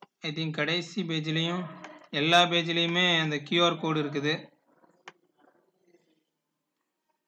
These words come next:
கவர்மெண்ட்லேருந்து வழங்குனதுக்கு அந்த கியூ ஆர் இப்போ நீங்க ஸ்கேன் பண்ணாலும் அந்த டீட்டெயில் வரும்னு சொல்லி கொடுத்துருக்காங்க.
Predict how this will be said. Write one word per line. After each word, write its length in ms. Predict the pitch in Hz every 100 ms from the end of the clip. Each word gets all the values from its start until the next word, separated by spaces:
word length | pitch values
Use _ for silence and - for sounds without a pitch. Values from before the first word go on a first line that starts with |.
| _ _ _ _ _
கவர்மெண்ட்லேருந்து 600 | 165 151 165 165 165 165
வழங்குனதுக்கு 680 | 160 151 160 160 156 147 170 165 156 147 139 139 143 _ _ _ _ _ _ _ _ _ _ _ _ - _ _ -
அந்த 200 | - 151
கியூ 200 | 151 170
ஆர் 120 | 175
இப்போ 280 | 165 170 160
நீங்க 220 | 160 156
ஸ்கேன் 340 | 151 - 165 165
பண்ணாலும் 260 | 165 165
அந்த 140 | 175 151
டீட்டெயில் 320 | 151 156 151
வரும்னு 220 | 147 151
சொல்லி 120 | 156
கொடுத்துருக்காங்க. 540 | 160 143 143 139 131